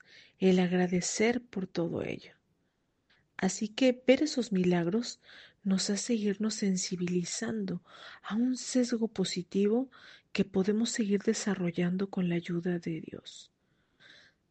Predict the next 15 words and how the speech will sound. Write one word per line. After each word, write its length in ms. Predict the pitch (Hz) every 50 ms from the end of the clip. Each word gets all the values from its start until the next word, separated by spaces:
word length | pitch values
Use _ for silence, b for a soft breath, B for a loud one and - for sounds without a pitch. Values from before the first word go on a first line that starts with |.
| _ _
Ser 360 | - - - 202 190 185 190
luz 480 | 185 196 240 277 302 - - - - - b b b b b b b _ _ -
comienza 760 | - 180 180 190 202 220 240 254 247 233 - - 170 180 B B B B B B _ -
con 200 | - 196 190 196
una 200 | 208 214 240 233
sensibilidad 840 | - - 233 220 208 - - 190 180 180 175 180 175 175 180 180 -
nueva, 500 | 185 180 185 190 190 180 175 175 175 b b b b b b b b b _ -
con 220 | - 196 180 190
un 120 | 208 214 233
estado 540 | 247 240 - - - - 208 214 214 214
de 160 | 214 214 190 208
conciencia 920 | - 185 180 175 175 - - 220 214 214 214 214 - - 254 269 269 b b b b b b _ _
que 140 | - - 165
podemos 520 | - - 156 170 175 180 170 160 156 -
desarrollar. 600 | - 170 - - - - - - - - - -